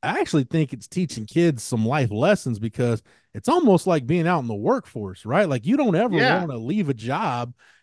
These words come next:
Speaker 1: I mean, that's, that's kinda just the, the cardinal rule, right? You don't wanna leave a job where you just go scorched earth on the way out.
Speaker 2: No.
Speaker 1: 'Cause, man, you, you might need that job again at some point. You know, they, you might, they, you might want them to hire you back.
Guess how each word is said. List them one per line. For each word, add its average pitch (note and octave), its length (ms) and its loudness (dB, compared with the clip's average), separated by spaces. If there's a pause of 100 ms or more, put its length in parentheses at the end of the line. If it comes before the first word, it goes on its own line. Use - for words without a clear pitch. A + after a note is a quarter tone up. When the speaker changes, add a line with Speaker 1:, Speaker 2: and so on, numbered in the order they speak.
Speaker 1:
I C3+ 100 -4
mean, C#3 400 0
that's, F#3+ 220 -2
that's E3+ 240 -4
kinda C#3+ 260 -2
just B2+ 220 -6
the, A#2+ 100 -8 (120)
the A2+ 220 -4
cardinal D3+ 360 0
rule, F3+ 140 6
right? C3 180 4
You D#3+ 60 2
don't G3 140 2
wanna C#3+ 140 2
leave C3 140 2
a A#2+ 40 0
job C3+ 360 -2
where A#2 100 -2
you C#3 140 -4
just A#2 220 -8
go C3 140 0
scorched C#3+ 480 0
earth C#3 340 -2 (380)
on D3+ 140 2
the A#2+ 60 0
way C#3+ 280 2
out. F#3 160 -2
Speaker 2:
No. C3 80 -8
Speaker 1:
'Cause, D3 100 -2
man, F3 220 0
you, B3+ 180 0
you C4+ 180 -2
might D4 220 -2
need E4+ 240 -2
that G3+ 200 -4
job G#2 360 -10 (160)
again C3 580 -4
at C3 160 -6
some A#2+ 220 -4
point. G#2 300 -8
You B2+ 80 -16
know, C3+ 120 -4
they, D3 160 0
you F3+ 180 2
might, E3 160 -2
they, G3+ 160 4
you G3 180 -2
might A#3+ 120 -2
want A3 200 -4
them A3 80 -4
to F#3 80 -2
hire G#3 240 -6
you F#3 120 -2
back. D#3 400 -8